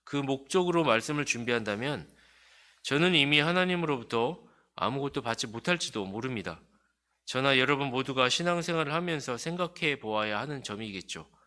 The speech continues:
신앙생활의 대전제, 사람에게 보이려고 의를 행하지 말자는 것입니다. 결론입니다. 네 가지를 정리하면, 첫째로 신자의 일반 생활은 항상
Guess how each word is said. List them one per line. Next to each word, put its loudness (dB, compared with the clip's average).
신앙생활의 0
대전제, -4
사람에게 0
보이려고 -4
의를 -2
행하지 -4
말자는 -4
것입니다. -6
결론입니다. 4
네 2
가지를 2
정리하면, 0
첫째로 2
신자의 4
일반 2
생활은 -2
항상 -4